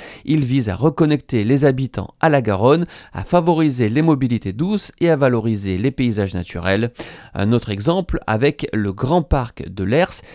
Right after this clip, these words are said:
qui s'affirme comme un ambitieux projet de valorisation de la vallée de Lers sur un linéaire de vingt-huit kilomètres,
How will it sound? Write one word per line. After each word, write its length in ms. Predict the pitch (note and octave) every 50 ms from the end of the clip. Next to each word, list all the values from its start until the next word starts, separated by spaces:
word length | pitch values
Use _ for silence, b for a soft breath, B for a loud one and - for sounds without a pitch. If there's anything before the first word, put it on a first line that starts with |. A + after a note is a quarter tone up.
| B B -
qui 100 | - F3
s'affirme 560 | - - G#2+ G2+ - - C3 C#3 B2+ A#2 G#2
comme 240 | G#2+ - - B2+ G#2+
un 140 | G2 G2+ C3
ambitieux 420 | E3 F3+ E3 D#3+ D#3 - - C#3+
projet 380 | A2+ - - B2 A#2+ A2+ A#2+ A2
de 100 | F#2+ F#2+
valorisation 680 | F2 A#2+ C3 C3+ B2 A2 A#2+ G#2 A2+ A2 - - B2+ G#2+
de 80 | F#2+ F2
la 100 | F2 F2
vallée 220 | G2 G#2 G#2 F#2
de 80 | F#2 G#2+
Lers 320 | C3 D3 D#3+ - - - B B B B
sur 280 | B - - E3+ D#3+ B2
un 80 | G#2+ A2
linéaire 440 | C3+ D3 D3 B2+ C3 D#3 D#3+ C#3 A#2+
de 100 | A2+ G#2+
vingt-huit 460 | G2+ G#2 F3 F#3+ F#3 - - D#3 C#3+
kilomètres, 500 | - - A2 G2 F#2 G2 A#2 C#3+ - -